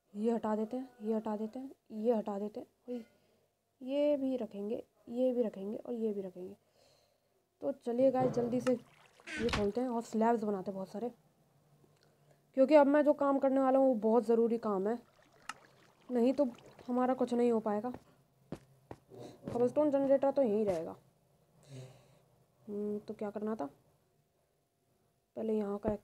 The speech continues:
थोड़ा खोलते हैं और नीचे की तरफ,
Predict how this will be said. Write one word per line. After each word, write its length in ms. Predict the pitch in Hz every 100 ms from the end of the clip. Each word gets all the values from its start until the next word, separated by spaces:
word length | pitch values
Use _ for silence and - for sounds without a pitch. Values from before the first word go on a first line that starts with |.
| _ _ -
थोड़ा 160 | - 208
खोलते 460 | - 202 196 220
हैं 80 | 262 - _ _ _ _ _ -
और 60 | 247
नीचे 400 | 233 233 226 254
की 120 | 254
तरफ, 260 | - -